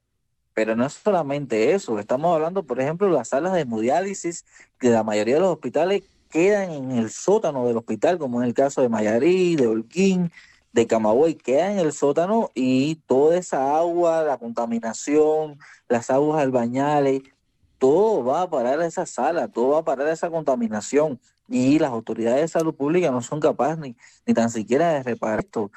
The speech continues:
Y uno dice, bueno, ¿dónde está el dinero? A ver, ¿dónde está el dinero de las donaciones,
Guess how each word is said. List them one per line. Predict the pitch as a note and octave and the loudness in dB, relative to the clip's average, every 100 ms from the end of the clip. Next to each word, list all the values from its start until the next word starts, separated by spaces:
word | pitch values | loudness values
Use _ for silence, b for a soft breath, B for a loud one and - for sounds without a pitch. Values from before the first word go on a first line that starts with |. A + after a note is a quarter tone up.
| B B | B B
Y | - A2+ | 0 0
uno | C3+ D3+ | 2 2
dice, | C#3+ C#3+ | 2 0
bueno, | G2+ A#2 F#3+ C3 | 0 0 0 -2
¿dónde | A2+ C#3+ | -2 -4
está | D#3 C3 | -2 -2
el | F3 | -2
dinero? | G3+ D#3+ C3+ G#3+ F3 - - | -2 0 2 2 0 -2 -4
A | G#2 | 0
ver, | A2 C3+ | 2 2
¿dónde | G3 C3+ B2 | 0 -2 -2
está | D3+ G3 | 0 -2
el | F#3+ | -2
dinero | D#3+ E3 G3+ | -2 0 2
de | |
las | E3 | 2
donaciones, | A#2 A#2+ A2 - A#2 D#3 G3+ F#3+ | -2 -6 -8 -4 2 2 2 -6